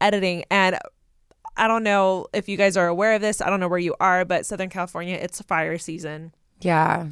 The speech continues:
Speaker 1: And one happened the day that this
Speaker 2: Yeah.
Speaker 1: happened, um, and our power went out. <laughs> And because I had listened to my own episode
Speaker 2: <laughs>
Speaker 1: about Halloween scary stories,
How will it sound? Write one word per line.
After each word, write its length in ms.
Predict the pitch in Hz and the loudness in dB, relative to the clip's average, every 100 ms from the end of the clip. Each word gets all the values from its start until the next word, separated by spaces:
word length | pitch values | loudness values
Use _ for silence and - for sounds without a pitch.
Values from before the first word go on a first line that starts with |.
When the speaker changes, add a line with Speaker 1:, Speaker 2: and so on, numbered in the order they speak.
| - | -4
Speaker 1:
And 180 | 202 | 0
one 140 | 196 196 | 2 0
happened 520 | 196 170 190 175 170 | 2 0 0 -6 -6
the 100 | 165 | -6
day 260 | 175 196 196 | 2 2 4
that 180 | 170 - - - _ _ - | 0 -4 -18 -20 _ _ 0
this 160 | 175 | 2
Speaker 2:
Yeah. 100 | 180 180 | 6 6
Speaker 1:
happened, 360 | 214 180 165 196 - - - _ 208 | 6 2 -4 -10 -20 -20 -20 _ 0
um, 380 | 196 175 180 - - - | 2 0 -4 -14 -16 0
and 200 | 202 196 | 2 2
our 220 | - 190 | 4 2
power 400 | 196 208 180 185 | 2 2 4 4
went 200 | 214 226 | 2 2
out. 200 | 226 262 - | 2 2 0
<laughs> 40 | - - - - - _ _ _ _ - - - | -4 -4 -12 -16 -20 _ _ _ _ -8 -8 0
And 100 | 311 | 2
because 460 | 311 381 - 294 302 | 4 2 2 -2 2
I 80 | 339 | 2
had 240 | 440 427 | 2 0
listened 400 | 277 262 - 381 - | 2 2 2 -4 0
to 240 | 339 339 - - | 2 2 0 -8
my 320 | 254 269 320 - | 0 2 2 2
own 260 | 320 370 403 - | 2 2 0 2
episode 720 | 359 285 466 - 523 262 539 554 - - | 4 4 0 4 6 6 4 2 0 -2
Speaker 2:
<laughs> 280 | - - | -2 0
Speaker 1:
about 400 | 302 233 285 240 262 | 2 6 4 4 2
Halloween 640 | 302 311 320 330 330 320 - - | 2 2 0 -2 -2 -4 -8 -10
scary 480 | - 339 320 320 302 | -6 2 4 4 2
stories, 580 | - 294 339 254 269 | 0 2 2 2 -4